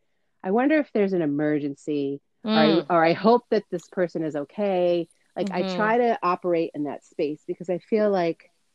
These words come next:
Speaker 1: everyone has a story that would break you. Everybody.
Speaker 2: Absolutely.
Speaker 1: And I think that understanding that ha-, compassion about people helps you navigate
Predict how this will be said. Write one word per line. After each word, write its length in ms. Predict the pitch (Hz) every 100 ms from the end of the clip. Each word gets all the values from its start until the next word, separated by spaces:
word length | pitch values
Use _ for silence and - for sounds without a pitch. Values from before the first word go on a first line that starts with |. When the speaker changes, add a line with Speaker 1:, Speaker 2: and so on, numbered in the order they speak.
| _ _ _ _ _ _ _ _
Speaker 1:
everyone 460 | 208 233 269 254 240
has 260 | 202 208 190
a 60 |
story 420 | - - 190 180
that 160 | 165 135
would 160 | 151 143 _ _ _ -
break 320 | 160 151 -
you. 220 | - - _ _ _ _ _ _ -
Everybody. 560 | 185 156 131 113 - _ _ -
Speaker 2:
Absolutely. 800 | 190 - 196 175 - 160 156 _
Speaker 1:
And 160 | 190 180
I 100 | 180
think 320 | - 208 202 -
that 360 | 180 165 143 - _ _ _ _ _ _ _ _ _ _ _ _ _ -
understanding 760 | 202 214 202 - 190 196 202
that 240 | 208 196 - _
ha-, 160 | - - -
compassion 600 | 180 - 160 180 - 220
about 300 | 214 202 -
people 500 | 233 226 - 214 208
helps 440 | 190 180 - -
you 220 | 165 151
navigate 640 | 147 151 151 151 143 143